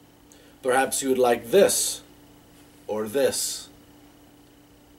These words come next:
I'm not referring to videos that didn't actually appear on the screen, but instead to my hands.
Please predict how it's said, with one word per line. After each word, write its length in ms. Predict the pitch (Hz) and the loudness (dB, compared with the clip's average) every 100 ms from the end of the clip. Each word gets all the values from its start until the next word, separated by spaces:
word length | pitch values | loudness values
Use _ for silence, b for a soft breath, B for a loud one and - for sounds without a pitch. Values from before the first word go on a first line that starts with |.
| - - - - - _ _ _ - - - - - - - _ _ - _ _ _ - 120 | -20 -20 -20 -20 -20 _ _ _ -20 -20 -20 -20 -20 -20 -20 _ _ -20 _ _ _ -14 -8
I'm 140 | 120 | -4
not 220 | 131 131 | -2 0
referring 560 | 127 117 139 131 120 110 | 0 0 2 4 4 2
to 120 | 113 | -8
videos 600 | 101 135 117 101 98 107 | -2 -2 2 2 2 -2
that 160 | 104 90 | -6 -4
didn't 260 | 104 101 | -6 -4
actually 480 | 87 98 - 98 95 | -4 -4 -4 -2 -2
appear 400 | 87 - 113 101 | -4 -6 -2 0
on 200 | 85 85 | -2 -6
the 60 | 80 | -10
screen, 680 | - - 107 95 85 95 | -10 -8 -6 -6 -8 -8
but 200 | 92 92 | -4 -4
instead 440 | 98 98 - 127 123 | -4 -6 -2 -2 -2
to 80 | |
my 180 | 147 139 | -4 -4
hands. 580 | 120 110 90 85 - - | -2 -4 -6 -10 -14 -14